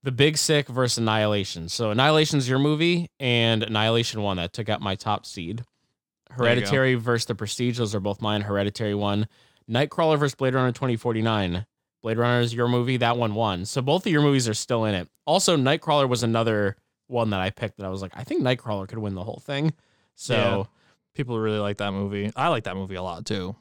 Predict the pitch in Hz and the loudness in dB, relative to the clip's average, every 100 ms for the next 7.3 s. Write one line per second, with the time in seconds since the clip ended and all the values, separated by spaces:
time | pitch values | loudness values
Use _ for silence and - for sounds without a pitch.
0 | _ 127 123 131 107 82 135 160 180 147 | _ -4 -2 -2 -4 0 -2 0 2 2
1 | - 101 104 180 202 208 131 123 120 104 | 0 -4 -2 -2 -2 0 2 0 0 -2
2 | - _ _ _ - 135 143 147 139 107 | -4 _ _ _ -4 -2 -2 -2 -4 -4
3 | 90 107 151 143 113 - _ _ _ _ | -6 -4 -2 -2 -6 -12 _ _ _ _
4 | _ _ _ _ _ _ 127 190 415 - | _ _ _ _ _ _ -4 0 0 -2
5 | 269 240 220 170 151 165 170 165 151 156 | -2 0 0 -2 -4 -2 0 2 0 0
6 | 139 175 120 117 117 135 139 95 101 123 | 0 0 -2 -4 -4 -2 0 0 2 2
7 | 123 123 101 | 2 0 -2